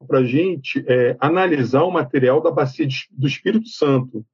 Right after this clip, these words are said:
porque o Espírito Santo, ele tá no Sudeste, é, é, são, foram três poços, dois poços que nós analisamos ali no,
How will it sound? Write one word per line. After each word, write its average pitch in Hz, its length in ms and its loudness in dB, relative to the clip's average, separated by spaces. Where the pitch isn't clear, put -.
porque 127 160 0
o - 20 2
Espírito 143 420 -4
Santo, 160 560 0
ele 131 140 0
tá 131 140 2
no 165 320 -2
Sudeste, 131 840 -2
é, 135 380 0
é, 135 100 -2
são, - 420 -2
foram 135 240 2
três 208 400 0
poços, 151 720 -2
dois 113 280 -2
poços 127 340 -2
que - 100 -8
nós 123 200 2
analisamos 113 600 2
ali 107 140 2
no, 107 180 -4